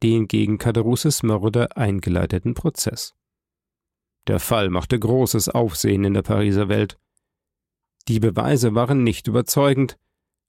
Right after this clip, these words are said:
weil sie auf einigen Worten von der Hand eines sterbenden Galeerensklaven,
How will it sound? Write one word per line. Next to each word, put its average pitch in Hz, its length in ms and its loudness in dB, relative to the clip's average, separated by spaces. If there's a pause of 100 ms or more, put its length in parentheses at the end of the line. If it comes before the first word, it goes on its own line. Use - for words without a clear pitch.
weil 123 240 4
sie 127 220 2
auf 127 300 -2
einigen 143 440 2
Worten 113 380 0
von 113 160 0
der 104 140 2
Hand 123 240 0
eines 117 200 0
sterbenden 113 760 0
Galeerensklaven, 107 1080 0